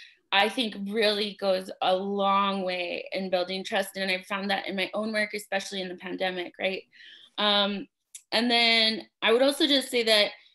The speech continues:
when we say that there's distrust of media, I feel like there's multiple kinds of distrust and reasons, and they can't all be tackled in the same way. Like, on some level, some people distrust media because they're just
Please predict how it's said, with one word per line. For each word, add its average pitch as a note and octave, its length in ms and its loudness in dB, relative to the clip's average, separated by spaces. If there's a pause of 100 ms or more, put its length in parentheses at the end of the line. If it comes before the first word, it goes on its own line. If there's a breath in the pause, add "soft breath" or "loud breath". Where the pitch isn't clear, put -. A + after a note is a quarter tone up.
(160)
when B3 180 -2
we A3+ 120 0
say B3 300 4
that A3 200 -4
there's G3+ 260 2
distrust A3+ 640 -2
of G3 100 -4
media, B3 460 4
I G#3 80 0
feel A#3+ 180 -4
like A3+ 200 -2
there's G#3+ 260 -4
multiple A3 540 -4
kinds G#3+ 320 -2
of A3+ 100 -6
distrust B3 580 -4
and G3+ 220 -6
reasons, C4 600 -2
and G#3+ 200 -4
they G#3 100 -4
can't B3 380 -4
all A3+ 200 -2
be G#3 100 -10
tackled G#3 460 -6
in G3 120 -4
the - 80 -8
same G3 300 -6
way. A3+ 380 0 (480 loud breath)
Like, G3 320 2
on A3 200 2
some C4+ 280 2
level, B3 480 0 (200)
some B3+ 200 0
people B3 220 -2
distrust A#3 540 -4
media G#3+ 580 0
because G#3 300 -8
they're G3+ 160 -4
just G#3+ 280 -8